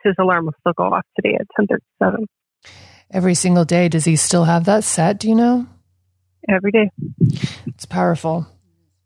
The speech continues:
Speaker 2: It's
Speaker 1: Every
Speaker 2: very,
Speaker 1: single
Speaker 2: very,
Speaker 1: day.
Speaker 2: it's very moving and very powerful, and he's a great man.
Speaker 1: He is. And you know what? I think that's probably the hardest part, is that they missed out on their future of reconnecting.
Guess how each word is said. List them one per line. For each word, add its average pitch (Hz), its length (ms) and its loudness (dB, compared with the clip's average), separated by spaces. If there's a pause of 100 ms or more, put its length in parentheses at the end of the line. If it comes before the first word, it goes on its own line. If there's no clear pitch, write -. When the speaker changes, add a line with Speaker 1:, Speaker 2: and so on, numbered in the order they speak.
(340)
Speaker 2:
It's 180 300 0
Speaker 1:
Every 180 320 0
Speaker 2:
very, 160 200 0
Speaker 1:
single - 100 2
Speaker 2:
very, 208 200 2
Speaker 1:
day. 202 60 -10 (100)
Speaker 2:
it's - 120 -14
very 185 320 2
moving 175 460 4
and 160 120 2
very 160 260 2
powerful, 156 680 0
and 165 220 0
he's 165 280 4
a 175 60 -2
great 160 300 0
man. 160 500 2 (1000)
Speaker 1:
He 285 220 2
is. 190 180 2
And 254 120 2
you 254 80 2
know 247 120 4
what? 233 140 2
I 233 60 0
think 247 200 -4
that's 226 240 0
probably 285 360 -2
the - 140 0
hardest 226 340 0
part, - 280 0 (800)
is 247 120 4
that 233 140 4
they 262 140 2
missed 220 240 0
out 233 120 4
on 220 120 2
their 208 240 2
future - 420 0
of 185 240 0 (560)
reconnecting. 294 680 0